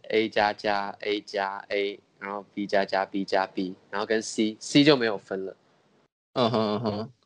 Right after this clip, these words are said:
Speaker 2: 那所以学校要，要不要收你？就比如说，呃，今年建中的门槛就是，比如说五，五个A加加这样吗？是这样，是这样吗？还是？
Speaker 1: 对，就是可以大概算得出来那间学校要怎么样才考得上。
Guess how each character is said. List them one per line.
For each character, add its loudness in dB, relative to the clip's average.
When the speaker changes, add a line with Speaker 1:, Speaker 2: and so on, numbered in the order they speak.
Speaker 2:
那 6
所 4
以 0
学 0
校 4
要， 4
要 0
不 -2
要 2
收 -4
你？ -8
就 -8
比 -6
如 -2
说， -6
呃， -4
今 -4
年 -4
建 0
中 -4
的 -6
门 -8
槛 -8
就 -10
是， 0
比 -10
如 -2
说 0
五， -4
五 -2
个 4
A 4
加 4
加 -2
这 -6
样 -8
吗？ -16
是 -10
这 -2
样， -4
是 -2
这 -2
样 -2
吗？ -8
还 -8
是？ -4
Speaker 1:
对， 4
就 -2
是 -2
可 0
以 -2
大 2
概 -4
算 0
得 -12
出 -4
来 0
那 -6
间 -4
学 -6
校 -2
要 0
怎 -8
么 -14
样 -4
才 -8
考 -14
得 -10
上。 -12